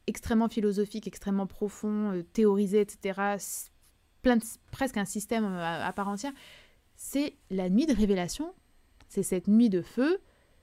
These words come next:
c'est cette nuit de vision de, de la littérature européenne pour moi. Mais vraiment. Alors je dirais pas la littérature mondiale parce que là il faut,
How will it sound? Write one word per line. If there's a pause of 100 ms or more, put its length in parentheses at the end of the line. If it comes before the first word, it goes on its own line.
(120)
c'est
cette
nuit
de
vision (340)
de,
de
la
littérature
européenne
pour
moi. (320)
Mais
vraiment. (1000)
Alors
je
dirais
pas
la
littérature
mondiale
parce
que
là
il
faut,